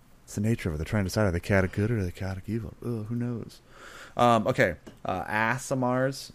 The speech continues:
um, are age the same age as humans, so I'm gonna say this one's in its late twenties.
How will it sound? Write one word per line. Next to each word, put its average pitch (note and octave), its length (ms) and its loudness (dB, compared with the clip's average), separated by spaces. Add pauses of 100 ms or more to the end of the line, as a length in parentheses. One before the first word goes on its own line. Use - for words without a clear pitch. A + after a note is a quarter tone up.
um, - 580 -10 (400)
are G2 800 2
age D#3 220 2
the C3 60 -4
same B2+ 240 4
age A#2 140 4
as G#2+ 80 -2
humans, A2 380 2
so B2 80 6
I'm - 20 6
gonna B2+ 100 6
say A#2+ 120 4
this A2 260 -2
one's F#2+ 260 2
in G2 80 2
its - 300 -4 (920)
late E3 360 8
twenties. F2+ 640 2